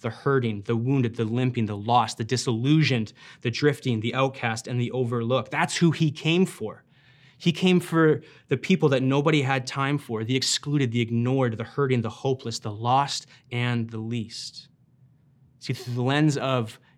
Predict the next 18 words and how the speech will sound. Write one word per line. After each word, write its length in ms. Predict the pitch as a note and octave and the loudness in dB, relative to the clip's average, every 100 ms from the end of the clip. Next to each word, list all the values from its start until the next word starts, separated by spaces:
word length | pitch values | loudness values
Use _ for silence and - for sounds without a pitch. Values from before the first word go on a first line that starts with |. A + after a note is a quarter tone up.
| _ | _
Jesus' 580 | - C3 C3+ B2 B2 G#2+ | -4 -2 -2 -2 -4 -4
response, 680 | A2+ - C3 C3 A2+ A2+ - | -6 -6 -2 0 -2 -4 -6
we 160 | B2 | -4
see 280 | C3+ - C#3+ | -2 -2 -2
that 180 | B2+ A2 | -2 -2
Jesus 340 | - B2+ C#3 | -4 -2 -4
came 400 | - - B2+ A#2+ | -6 -4 -2 0
to 140 | A2+ - | -2 -8
create 440 | - - B2+ C3 | -12 -4 -2 -2
a 80 | B2 | -4
community 720 | - - A#2 B2+ D3 C#3+ G#2+ | -10 -4 -2 2 4 4 0
that 120 | G#2+ A#2 | -4 -4
would 120 | A#2+ | -2
one 260 | A#2+ D3 | 2 2
day 140 | D#3 C#3+ | 4 2
become 340 | C3+ - C3+ | 0 0 0
the 80 | C3+ | 0
church, 560 | C#3+ - D#3 A#2+ - | 0 0 2 2 -4